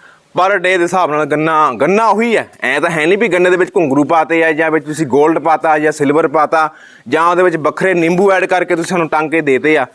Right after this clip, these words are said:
ਉਹੀ ਮਟੀਰੀਅਲ ਆ, ਤੁਸੀਂ ਉਹਦਾ ਹੀ ਕਿਉਂ ਭਾਅ ਵਧਾਉਂਦੇ ਆ? ਮੈਨੂੰ ਸਮਝ ਤੋਂ ਬਾਹਰ ਹੋਇਆ ਪਿਆ। ਦੂਜੀ ਬੇਨਤੀ ਇਹ ਆ ਵੀ ਮਿੱਤਰੋ, ਆਪਣੇ ਬੇਲਣੇ 'ਤੇ ਤੁਸੀਂ ਜਦੋਂ ਵੀ ਆਉਂਦੇ ਆ, ਕੋਸ਼ਿਸ਼ ਕਰਿਆ ਕਰੋ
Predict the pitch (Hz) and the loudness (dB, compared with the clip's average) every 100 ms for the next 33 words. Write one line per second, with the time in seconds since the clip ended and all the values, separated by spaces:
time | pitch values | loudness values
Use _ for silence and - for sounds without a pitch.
0 | - - 196 202 220 233 202 175 170 202 | -20 -2 2 2 2 0 0 0 0 2
1 | 220 208 196 190 202 180 185 214 233 190 | 2 0 0 0 0 2 2 2 2 2
2 | 180 185 180 147 147 147 143 143 139 143 | 0 0 0 0 -2 0 0 -2 -2 -2
3 | 156 160 120 135 165 143 131 143 170 - | 0 0 2 0 0 0 0 -2 -2 -6
4 | - - - - 170 175 208 208 196 208 | -20 -20 -20 0 0 2 2 0 0 0
5 | 180 208 196 185 208 185 170 185 196 185 | 2 2 2 0 -2 -2 0 2 2 0
6 | 190 190 151 147 156 180 185 175 170 165 | -2 0 0 2 2 0 0 -2 -2 -2
7 | 151 151 170 185 151 165 165 170 180 180 | 0 2 2 2 2 0 0 0 0 0
8 | 143 139 156 185 | 0 2 0 0